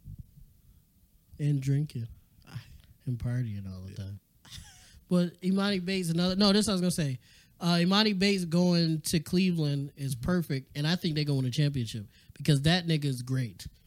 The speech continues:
Speaker 1: He's a great fucking basketball player. To get him at forty-nine, he could probably start right now.
Speaker 2: You think they'll be better than the Nuggets?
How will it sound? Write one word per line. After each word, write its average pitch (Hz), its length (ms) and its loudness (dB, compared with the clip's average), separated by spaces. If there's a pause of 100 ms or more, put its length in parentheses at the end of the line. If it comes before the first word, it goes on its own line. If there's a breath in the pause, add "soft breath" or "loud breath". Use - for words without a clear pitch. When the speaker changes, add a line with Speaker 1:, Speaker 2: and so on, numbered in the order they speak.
(580 soft breath)
Speaker 1:
He's 180 220 4
a 135 60 2
great 147 360 4
fucking 143 260 0
basketball 147 380 2
player. 165 240 2
To 147 80 -2
get 170 220 2
him 185 160 4
at 139 120 0
forty-nine, 165 800 4 (1200 soft breath)
he 196 180 6
could 196 200 -2
probably 160 300 4
start 165 380 2
right 156 260 -2
now. 160 420 -2 (420)
Speaker 2:
You 147 100 -6
think 151 160 -2
they'll 147 120 0
be 135 100 2
better 139 300 2
than 135 160 2
the 120 80 2
Nuggets? 151 560 -4